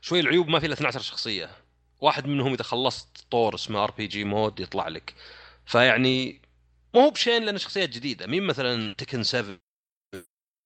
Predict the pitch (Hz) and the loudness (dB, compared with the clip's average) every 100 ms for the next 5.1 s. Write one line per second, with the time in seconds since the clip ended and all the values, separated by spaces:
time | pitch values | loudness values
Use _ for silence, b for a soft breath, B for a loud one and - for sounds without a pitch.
0 | _ _ _ _ 92 _ 85 90 - 110 | _ _ _ _ -20 _ -16 -12 -10 -6
1 | 110 - - 113 95 82 - 98 95 101 | -6 -6 0 0 0 -4 -18 -12 -6 -4
2 | 101 104 104 B B B B - 156 - | -2 -2 -4 B B B B 0 2 2
3 | 165 107 117 135 104 107 98 - 117 - | -2 -2 -4 -4 -4 -6 -8 -8 -6 -4
4 | 131 - - 127 104 95 98 104 110 156 | -4 -4 -6 -6 -4 -6 -8 -6 -6 -6